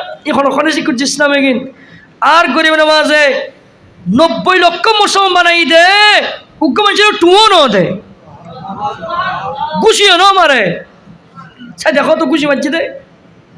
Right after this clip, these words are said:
অথচ গোটা হিন্দু বাচ্চা আ-, আর গরিব নওয়াজের বিপক্ষে গোটা বাচ্চা ভারতবর্ষ,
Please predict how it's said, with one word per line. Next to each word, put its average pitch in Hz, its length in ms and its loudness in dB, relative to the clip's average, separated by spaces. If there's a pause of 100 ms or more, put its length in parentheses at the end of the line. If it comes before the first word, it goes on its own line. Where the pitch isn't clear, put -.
(920)
অথচ 294 340 0
গোটা 370 500 0 (1000)
হিন্দু 427 420 2
বাচ্চা 381 720 4 (1080)
আ-, 208 380 -4 (100)
আর 294 200 2
গরিব 269 260 -2
নওয়াজের 269 340 0
বিপক্ষে 269 800 -2 (920)
গোটা 302 240 -2
বাচ্চা 330 400 -2
ভারতবর্ষ, 359 560 -2